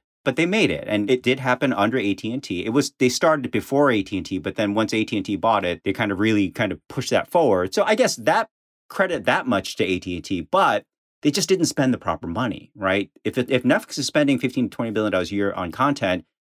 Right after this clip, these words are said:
H B O is spending two and a half billion, right? You need, if you're really gonna compete with Netflix, you need to, like, double, triple, quadruple that at least, even if you're flowing in all this other content from the other networks that you own through WarnerMedia. So,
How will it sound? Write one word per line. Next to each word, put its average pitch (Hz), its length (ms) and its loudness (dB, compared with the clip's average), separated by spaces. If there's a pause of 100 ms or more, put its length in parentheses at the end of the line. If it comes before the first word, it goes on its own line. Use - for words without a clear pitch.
(140)
H - 220 0
B 226 140 2
O 190 100 6
is 113 100 2
spending 117 360 0
two - 280 0
and 247 100 4
a 117 40 2
half 87 300 -6
billion, 80 400 -8 (100)
right? 95 320 -2 (220)
You 151 200 2
need, 165 280 2
if 135 100 0
you're 220 140 0
really 160 200 4
gonna 120 180 2
compete 113 260 -2
with 95 140 -4
Netflix, 101 460 -2
you 123 160 0
need 139 200 2
to, 107 100 -2
like, 90 180 0 (140)
double, 131 360 2
triple, 123 420 -2
quadruple 110 500 0
that - 220 -6
at - 180 -14
least, - 460 -4 (560)
even 185 320 4
if 165 160 2
you're 180 100 4
flowing 113 480 2
in 104 80 2
all 101 160 4
this 101 140 -2
other 104 240 2
content 98 400 -4
from 92 140 -2
the 95 100 2
other 107 160 0
networks 82 420 -6
that 90 120 -8
you 85 140 -6
own 85 140 -8
through 82 220 -10
WarnerMedia. 82 480 -10
So, 113 360 0